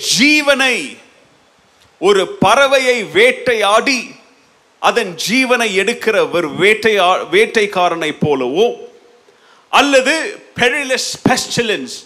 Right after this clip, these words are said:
உன்னுடைய ஜீவனை எடுக்கிற கொள்ளை நோய்களோ, நான் சொன்ன மாதிரி பிளாக் டெத்,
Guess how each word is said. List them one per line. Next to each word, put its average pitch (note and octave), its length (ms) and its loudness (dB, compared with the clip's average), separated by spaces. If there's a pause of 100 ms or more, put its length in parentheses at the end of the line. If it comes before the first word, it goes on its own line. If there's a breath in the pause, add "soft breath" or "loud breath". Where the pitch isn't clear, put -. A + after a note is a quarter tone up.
(380 soft breath)
உன்னுடைய B3 340 2
ஜீவனை C4 800 0
எடுக்கிற A#3+ 580 -2
கொள்ளை A#3 680 2
நோய்களோ, G3+ 880 2 (1800)
நான் D#3+ 80 -6
சொன்ன G3+ 300 -4
மாதிரி F3+ 400 -6
பிளாக் D3 500 -6
டெத், E3 260 -6